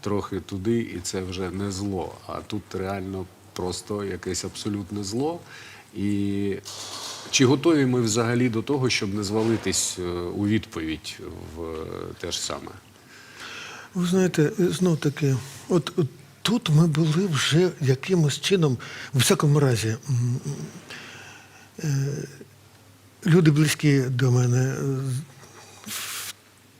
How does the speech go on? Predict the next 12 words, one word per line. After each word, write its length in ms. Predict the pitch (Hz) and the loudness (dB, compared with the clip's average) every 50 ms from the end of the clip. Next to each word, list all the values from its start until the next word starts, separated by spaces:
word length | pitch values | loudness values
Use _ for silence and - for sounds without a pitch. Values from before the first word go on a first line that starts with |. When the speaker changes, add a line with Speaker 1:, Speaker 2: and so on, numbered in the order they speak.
| - - | -20 -4
Speaker 2:
цих 220 | - - 139 127 - | 0 2 2 2 2
питаннях. 600 | - 135 - - 113 98 98 104 101 - - - - - - - - _ _ _ _ _ _ _ _ - - - - - - - - - - - - - - - - _ - | -2 -2 -2 -2 -4 -6 -8 -10 -12 -12 -12 -12 -14 -20 -20 -20 -20 _ _ _ _ _ _ _ _ -20 -20 -20 -20 -20 -20 -20 -20 -20 -20 -20 -20 -20 -20 -20 -14 _ 2
Ми 200 | 131 147 190 208 | 2 4 4 2
вже 240 | 190 160 - 208 | 0 -2 -2 -2
були 520 | 202 175 156 160 170 165 170 196 202 202 - | -2 -2 -2 -2 0 0 0 0 0 -2 0
готові 840 | - 139 151 165 - - - 196 214 220 196 165 180 180 185 175 135 117 - - - - - - - | 0 0 -2 -2 -4 -6 -6 -6 -4 -4 -4 -6 -6 -6 -6 -6 -6 -8 -10 -16 -20 -20 -20 -12 -6
до 180 | - 147 131 170 | -2 0 0 0
того, 360 | 170 - 233 220 190 196 180 | 0 0 -2 -2 -2 -2 -6
щоб 500 | - - - - 170 143 135 139 135 - | -8 -6 -2 -2 0 2 2 0 2 4
не 160 | 143 170 214 226 - | 4 4 6 4 6
розпалитися 1040 | 165 175 214 208 - - - - 202 202 220 269 269 - - 190 151 - - - 120 | 6 6 6 6 4 0 -2 -2 -2 2 4 4 4 4 2 2 0 2 0 0 0
не-, 160 | 117 110 110 | -2 -2 -6